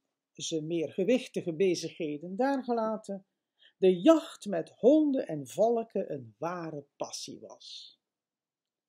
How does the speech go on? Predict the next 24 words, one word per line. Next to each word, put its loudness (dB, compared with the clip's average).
Op 0
zekere 2
dag 2
had -2
hij 0
in -4
de -6
buurt -2
van -4
Peretola 0
met 2
zijn 2
valk 6
een -2
dikke, 0
malse -4
kraanvogel -2
verschalkt, -10
die 8
hij 6
naar -2
zijn -6
uitstekende -2
Venetiaanse -4